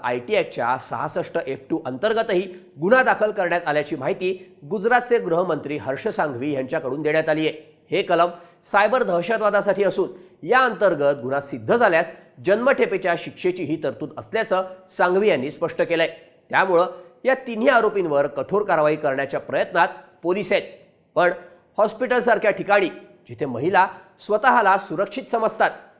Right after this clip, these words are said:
तिथले व्हिडिओ अशा प्रकारे विकले गेल्यानं सगळ्याच हॉस्पिटल्सना सतर्कतेचा इशाराही पोलिसांकडून देण्यात आलाय.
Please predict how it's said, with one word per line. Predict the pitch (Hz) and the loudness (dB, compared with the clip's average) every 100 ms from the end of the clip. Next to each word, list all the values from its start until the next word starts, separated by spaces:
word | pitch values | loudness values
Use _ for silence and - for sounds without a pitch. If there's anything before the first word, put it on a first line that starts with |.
| _ | _
तिथले | 113 - 190 | -14 -2 2
व्हिडिओ | 170 147 139 | 2 2 2
अशा | 151 117 113 | 0 -2 -4
प्रकारे | 190 165 156 156 | -2 -2 -2 -2
विकले | 123 120 214 254 | -2 -4 0 2
गेल्यानं | 233 196 180 196 - - - | 2 2 2 -2 -10 -20 -6
सगळ्याच | 220 226 262 - | -2 0 0 0
हॉस्पिटल्सना | 160 - 254 254 208 214 - - - - | -6 -4 -2 0 2 0 -2 -6 -20 -8
सतर्कतेचा | - 220 254 233 208 196 196 | -4 0 0 0 0 0 0
इशाराही | 135 170 175 143 135 | -2 0 0 0 -4
पोलिसांकडून | 151 131 143 170 151 131 139 | -6 -4 -4 -4 -4 -4 -4
देण्यात | 147 156 156 | 0 2 2
आलाय. | 156 | 2